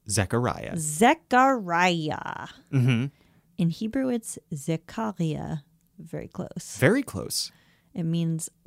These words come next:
Speaker 2: God remembered.
Speaker 1: Really? Uh,
Speaker 2: Yeah.
Speaker 1: that's very appropriate.
Speaker 2: Yeah.
Speaker 1: Is that,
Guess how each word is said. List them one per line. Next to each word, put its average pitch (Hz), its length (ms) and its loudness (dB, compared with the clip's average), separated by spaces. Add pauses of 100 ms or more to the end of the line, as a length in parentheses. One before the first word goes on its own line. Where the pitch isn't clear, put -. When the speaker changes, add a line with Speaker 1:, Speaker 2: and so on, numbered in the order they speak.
Speaker 2:
God 208 360 -4
remembered. 180 920 -4 (800)
Speaker 1:
Really? 135 580 4
Uh, 190 100 0
Speaker 2:
Yeah. 214 80 0
Speaker 1:
that's 208 240 4
very 165 360 2
appropriate. 165 680 2 (120)
Speaker 2:
Yeah. 165 320 0 (880)
Speaker 1:
Is 127 120 0
that, 175 200 0